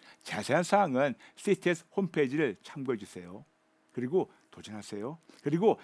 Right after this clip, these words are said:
이 세계 모든 자들에게 여러분의 사랑을 마음껏 마음껏 보여주세요.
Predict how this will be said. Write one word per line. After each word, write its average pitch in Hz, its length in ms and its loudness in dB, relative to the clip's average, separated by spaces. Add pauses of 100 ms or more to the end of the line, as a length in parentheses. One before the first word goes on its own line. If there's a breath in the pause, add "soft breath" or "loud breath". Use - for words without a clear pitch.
(260 loud breath)
이 185 100 2
세계 214 220 6
모든 285 640 4
자들에게 117 580 2 (580 soft breath)
여러분의 123 580 0 (160)
사랑을 123 540 -6 (240)
마음껏 - 440 -10
마음껏 113 480 -8 (200)
보여주세요. - 640 -20